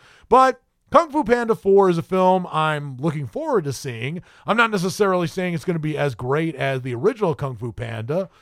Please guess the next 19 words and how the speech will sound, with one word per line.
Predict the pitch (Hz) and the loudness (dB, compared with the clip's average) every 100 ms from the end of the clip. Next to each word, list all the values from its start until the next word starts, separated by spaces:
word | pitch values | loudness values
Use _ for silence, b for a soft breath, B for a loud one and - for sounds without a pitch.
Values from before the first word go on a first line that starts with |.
| b b | b b
but | - 269 269 | 4 6 4
I'll | 220 | 0
see | - 294 302 | -2 -4 -8
it | 294 | -6
and | 208 214 | -2 0
I'll | |
let | 226 - | 0 0
you | |
know | 202 | 0
what | 196 180 | 2 2
I | |
think | 165 175 147 | 0 -4 -4
on | 139 | -6
a | |
future | 131 127 120 | -6 -8 -8
show. | - 160 104 64 - _ _ _ b b b - | -6 -4 -4 -8 -20 _ _ _ b b b -2
Another | 311 381 | 0 0
movie | 320 233 190 | 0 0 0
that's | 165 | -4